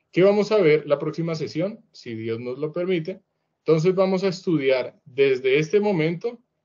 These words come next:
hasta la ley. Porque la siguiente de la siguiente, la idea es estudiar el tabernáculo. ¿Listo? Estudiar el tabernáculo. Entonces, ¿qué queda como tarea?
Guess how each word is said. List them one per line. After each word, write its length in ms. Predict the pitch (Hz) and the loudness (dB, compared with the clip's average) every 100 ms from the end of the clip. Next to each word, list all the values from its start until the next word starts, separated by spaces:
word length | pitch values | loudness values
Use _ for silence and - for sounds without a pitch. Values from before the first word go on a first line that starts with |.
| _ _ - | _ _ -12
hasta 260 | 117 127 | -8 -6
la 100 | 113 | -6
ley. 220 | 104 95 _ _ _ _ _ _ _ _ _ _ | -8 -12 _ _ _ _ _ _ _ _ _ _
Porque 640 | 151 170 165 202 208 202 - | 2 2 6 8 8 6 -12
la 200 | 131 127 | -8 -6
siguiente 380 | 123 123 120 165 | -6 -8 -4 -2
de 80 | 180 | -2
la 100 | 175 | -2
siguiente, 400 | 190 170 151 160 | -2 -6 -4 -4
la 120 | 135 | -4
idea 160 | 120 | -4
es 100 | 113 | -6
estudiar 380 | 135 - 139 113 | -8 -10 -8 -8
el 120 | 110 | -8
tabernáculo. 680 | 113 139 120 104 95 _ 80 _ _ _ _ | -4 -4 -4 -8 -14 _ _ _ _ _ _
¿Listo? 360 | 117 - 165 _ _ _ _ _ _ _ _ | -20 -18 -20 _ _ _ _ _ _ _ _
Estudiar 260 | 135 127 | -4 -2
el 120 | 135 | -2
tabernáculo. 520 | 147 151 131 110 117 113 | 0 0 -2 -8 -10 -8
Entonces, 560 | 113 143 143 170 170 | -2 -2 -2 -6 -8
¿qué 180 | - 165 | -12 -6
queda 220 | 185 180 | 2 2
como 220 | 180 185 | 2 -2
tarea? 400 | 160 127 127 110 | -2 -2 -4 -8